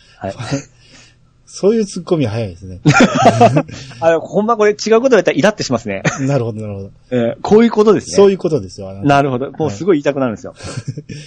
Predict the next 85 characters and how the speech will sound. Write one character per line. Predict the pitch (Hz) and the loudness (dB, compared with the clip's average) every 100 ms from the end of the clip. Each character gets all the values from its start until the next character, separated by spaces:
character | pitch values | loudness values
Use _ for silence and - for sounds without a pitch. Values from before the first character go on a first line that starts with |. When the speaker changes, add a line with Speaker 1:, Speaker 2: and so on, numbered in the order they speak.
| - _ _ | -20 _ _
Speaker 2:
<laughs> | |
も | 147 147 | -4 -4
し | - | -4
く | - | 0
は、 | 151 | 0
フ | - | 0
ァ | 196 | -2
ン | 220 | -2
ザ | 185 | -2
の | 160 151 | -2 -4
リ | 147 | -6
ン | 143 | -2
ク | 190 | 2
を | 151 | 2
お | |
願 | 110 101 | 0 -10
い | |
し | 92 | -14
ま | 95 | -18
す。 | - - | -20 -18
と、 | 113 98 - - | -16 -16 -18 -14
い | |
た | 120 | -8
だ | 110 | -6
き | 113 | -6
ま | 113 | -8
し | - | -10
た。 | 95 | -14
Speaker 1:
は | 87 82 _ | -16 -20 _
い。 | 143 | -6
は | |
い、 | 180 | -6
あ | 98 | -6
り | |
が | 90 | -14
と | - | -16
う | 95 | -20
ご | |
ざ | |
い | 87 | -14
ま | |
す。 | |
Speaker 2:
は | 98 | -10
い。 | 135 - _ _ _ _ _ _ _ | -10 -12 _ _ _ _ _ _ _
え | 165 156 147 139 131 | 2 4 2 0 -2
ー、 | |
こ | - | 2
れ | 208 | 6
は、 | 196 180 175 170 160 156 | 6 4 0 -4 -4 -6
ピ | 156 | -10
チ | - | -10
さ | 143 117 | -8 -8
ん | |
の、 | 104 98 _ _ _ - | -10 -16 _ _ _ -8
Speaker 1:
は | 139 | -4
い。 | |
Speaker 2:
え | 127 120 117 113 | -4 -4 -6 -10
ー、 | 104 | -8
フ | |
ァ | 143 | -8
ン | |
感 | 123 113 | -6 -10
謝 | - | -12
祭 | 104 101 | -14 -14
で | 92 | -16
す | _ | _
ね。 | 180 214 _ _ - | -12 -12 _ _ 0
Speaker 1:
あ | 151 107 | 2 2
あ、 | |
な | 98 | -4
る | - | -10
ほ | |
ど | _ | _
で | |
す | - | -6
ね。 | 127 | -6
Speaker 2:
う | 123 | -6
ん。 | 120 113 98 92 _ _ _ _ _ _ _ | -10 -12 -14 -20 _ _ _ _ _ _ _
Speaker 1:
だ | 160 180 | -6 0
か | |
ら | 175 | 0
ち | 165 | 0
ょ | |
っ | |
と、 | 139 113 113 | 0 0 0